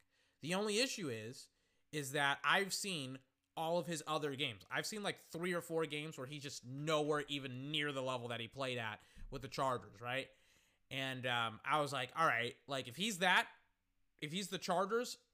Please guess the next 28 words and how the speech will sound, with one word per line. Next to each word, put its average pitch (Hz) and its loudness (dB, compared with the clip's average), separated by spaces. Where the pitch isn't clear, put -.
every 170 2
single, 170 -4
for, 165 -4
like, 151 2
the 151 -2
majority 151 0
of 151 -6
the 147 -6
games 151 -2
of 135 -8
the 127 -8
season, 180 -4
I'll 165 4
take 175 -2
that 170 4
every 160 2
single 151 -4
day 139 2
of 131 2
the 123 -4
week." 110 -8
If 151 -6
he 196 2
is 180 0
not 156 2
Chargers 190 2
Drew 202 0
Lock, 202 -2